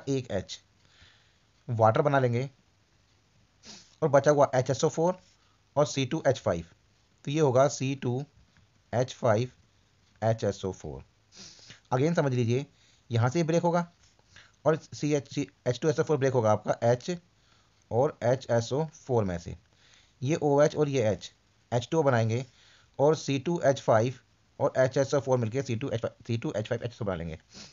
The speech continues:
इसका नाम है ethyl hydrogen sulfate।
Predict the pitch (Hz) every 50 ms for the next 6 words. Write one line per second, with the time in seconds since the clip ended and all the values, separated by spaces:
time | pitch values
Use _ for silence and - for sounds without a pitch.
0 | - - - _ _ _ _ _ _ _ _ _ - 147 - - 185 175 151 147
1 | 160 170 165 - 139 135 123 - 151 143 147 170 170 - _ - - 127 131 135
2 | 139 123 123 131 156 175 170 - - 120 113 - 92 85 82